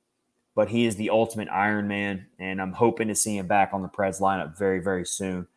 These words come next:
So he's coming to my Thanksgiving dinner. And then I'm gonna round out this five, five-player guest list to Thanksgiving with Mikael Granlund. I just call him Mister Consistency. I've always called Mikael Granlund Mister Consistency.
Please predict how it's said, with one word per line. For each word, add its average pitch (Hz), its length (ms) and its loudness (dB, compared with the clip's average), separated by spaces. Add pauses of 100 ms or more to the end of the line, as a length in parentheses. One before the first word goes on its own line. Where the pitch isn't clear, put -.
(180)
So 107 100 -2
he's 117 160 4
coming 117 200 6
to 113 60 4
my 110 220 8 (440)
Thanksgiving 120 500 4
dinner. 117 420 6
And 123 120 4
then 139 160 10
I'm 139 140 12
gonna 156 140 12
round 139 360 12
out 135 300 12
this 127 180 -2
five, 127 720 8 (800)
five-player 131 800 2
guest 120 320 0
list 120 420 -4
to 117 60 -6
Thanksgiving 113 760 -8
with 107 260 -6
Mikael 107 380 -4
Granlund. 101 640 -8 (840)
I 120 120 6
just 175 200 2
call 160 200 6
him 135 80 -2
Mister 139 240 -6
Consistency. 107 680 -12
I've 107 120 -6
always 143 380 4
called 131 240 -2
Mikael 117 320 -4
Granlund 107 540 -10
Mister 107 460 -8
Consistency. 98 840 -14